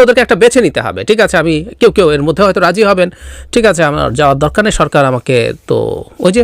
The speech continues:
বেনজির বা আসাদুজ্জামান মিয়াদেরকে যা যা করা হয়েছে, সেরকম যদি ব্ল্যাঙ্ক চেক টেক দিয়ে দেওয়ার আলোচনা হয়, "ঠিক আছে, আমি কামিয়ে নেব, ও,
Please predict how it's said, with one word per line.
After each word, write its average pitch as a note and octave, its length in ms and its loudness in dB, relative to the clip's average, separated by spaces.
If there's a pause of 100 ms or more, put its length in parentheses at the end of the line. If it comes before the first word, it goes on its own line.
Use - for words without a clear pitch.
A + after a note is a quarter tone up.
(140)
বেনজির D#3 480 2
বা D3 80 2 (120)
আসাদুজ্জামান C#3+ 560 0
মিয়াদেরকে C3+ 460 0
যা A#2 140 0
যা A#2+ 140 -2
করা F#3+ 200 2
হয়েছে, C#3 260 -2 (520)
সেরকম G3+ 320 2
যদি D3+ 160 2
ব্ল্যাঙ্ক F3 260 2
চেক D#3+ 220 -2
টেক C#3 200 -4
দিয়ে C3+ 200 -2
দেওয়ার A#2+ 200 -2 (320)
আলোচনা C3 480 -2
হয়, A#3 160 0 (1200)
"ঠিক F#3 100 2
আছে, F#3+ 120 0
আমি F#3 100 -2
কামিয়ে F3 300 -2
নেব, B2+ 140 -6
ও, B2 100 -8